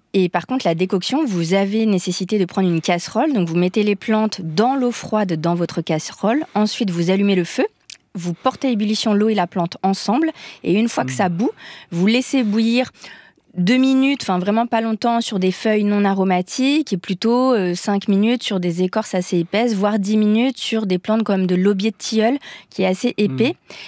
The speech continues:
Speaker 1: Et une fois que ça a bouilli, on éteint le feu, et on laisse infuser, donc c'est-à-dire reposer dans cette eau qui est chaude, euh, pendant cinq à dix minutes. On filtre et là, on boit.
Speaker 2: Si je fais, euh, une décoction de, de thym, euh, docteur Aline Mercant, euh,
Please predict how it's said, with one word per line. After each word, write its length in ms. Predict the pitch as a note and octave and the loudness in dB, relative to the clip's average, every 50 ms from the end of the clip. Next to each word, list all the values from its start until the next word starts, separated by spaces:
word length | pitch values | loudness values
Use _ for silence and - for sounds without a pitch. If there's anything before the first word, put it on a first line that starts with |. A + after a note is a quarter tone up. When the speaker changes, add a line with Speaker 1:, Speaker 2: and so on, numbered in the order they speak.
| - - - | -20 -8 -2
Speaker 1:
Et 100 | - F#3 G#3 | 0 2 2
une 100 | A3 A3 | 2 2
fois 160 | - - C4 | 0 -2 -4
que 60 | - - | -2 -2
ça 180 | - F#3 F3+ | 0 0 2
a 80 | F3 F3 | 2 0
bouilli, 400 | F3 F3+ F#3 F3+ F#3+ A3 C#4 A4+ - - - - - | -2 -2 -2 -2 0 0 0 0 -2 -6 -18 -8 -2
on 160 | F#3 F3+ G3 | 0 2 2
éteint 240 | A3 A#3+ - B3 A#3 | 2 2 0 0 0
le 140 | A3+ G3+ F3+ | 2 0 -2
feu, 320 | - - - G#3+ B3+ F#4+ - _ _ _ _ - | -2 -2 0 0 0 0 -2 _ _ _ _ -2
et 100 | F#3+ F#3+ | 0 2
on 100 | F3+ F3+ | 2 2
laisse 280 | F3+ F3+ G#3 B3 - - | 2 2 2 0 -2 -2
infuser, 460 | G3+ F3+ - - F#3+ E3+ E3+ G#3+ B3+ | -4 -4 -4 -4 -4 -2 0 0 0
donc 180 | B3+ F#3 E3 - | 0 -2 -4 -4
c'est-à-dire 420 | - F3+ E3+ - D#3+ D#3+ D#3+ D#3 | -8 -8 -6 -4 -2 -2 -2 0
reposer 540 | E3+ F#3 A3 B3 A#3 - B3 A#3 A3 A#3+ A3+ | 0 2 0 0 0 0 -2 0 0 0 0
dans 140 | F#3+ E3+ F3 | 0 -2 -2
cette 260 | - F3+ E3+ - F#3+ | -2 -4 -4 -4 -4
eau 60 | F#3 | -6
qui 120 | F3+ - D3+ | -4 -4 -4
est 40 | - | -4
chaude, 400 | - - - G#3 C4+ C4 G3 F#3 - - - - - - - _ - - | -4 -2 -2 0 0 0 -2 -4 -6 -12 -18 -18 -20 -20 -16 _ -4 -2
euh, 400 | F3 E3+ E3 E3 E3 D#3+ D#3 D#3 E3 | 0 0 2 0 0 0 -2 -4 -4
pendant 340 | - D3+ D3+ D#3+ E3 F3+ F#3+ | -4 -2 -2 0 0 0 0
cinq 300 | G3 - G3 F3+ G3+ G3+ | -2 0 0 0 0 2
à 80 | - F#3+ | 0 0
dix 140 | F3 F3 F3+ | 0 0 0
minutes. 460 | E3+ D#3+ D#3+ F#3+ C#4 - - - - - | 0 2 0 -2 -2 -4 -6 -12 -10 -8
On 100 | - E3 | -6 -6
filtre 440 | E3+ - - - B3 D#4 - - - - | -6 -4 -4 -2 -2 -2 -2 -6 -10 -6
et 100 | - E3+ | -4 -2
là, 140 | E3 E3+ F#3 | 0 0 0
on 80 | G#3 G#3 | 0 0
boit. 220 | F#3 D3+ - - - - - - - - | -2 -2 -4 -8 -12 -14 -20 -18 -10 -4
Speaker 2:
Si 180 | - - F3+ E3 | -2 0 2 4
je 100 | F3+ F3 | 2 2
fais, 300 | - - F#3+ F#3+ F#3 E3+ | 2 2 2 2 4 4
euh, 180 | D#3 C#3 B2+ - - - - - - | 2 0 -2 -4 -8 -14 -8 -2 2
une 200 | D#3 D3+ D3+ D3 | 4 4 4 4
décoction 760 | B2+ F3+ F#3+ - - F#3 E3 - - - - F3+ F3 F3+ F3 | 4 2 2 2 2 0 0 0 -4 -2 0 2 2 2 2
de, 580 | D3 C3+ C#3 C3+ C3+ C3 C3 B2+ B2+ B2+ B2 A#2 | 2 2 2 2 4 4 2 2 2 0 0 0
de 120 | A#2 C3 C3 | 0 -2 -2
thym, 200 | - - F3+ F#3 F#3+ G#3 G#3+ G3+ | 0 0 0 2 2 2 2 2
euh, 140 | E3 D3 C3+ | 2 2 2
docteur 320 | B2+ C#3 C3 - D3+ C3+ | 0 -2 -2 0 0 0
Aline 180 | C#3 C#3 C3+ C3 | 0 2 2 2
Mercant, 560 | C3 C3+ - - - F3+ F#3 G3 G#3 G3 D#3+ | 2 0 -2 -2 0 0 2 2 2 2 2
euh, 100 | C#3 C3 | 0 0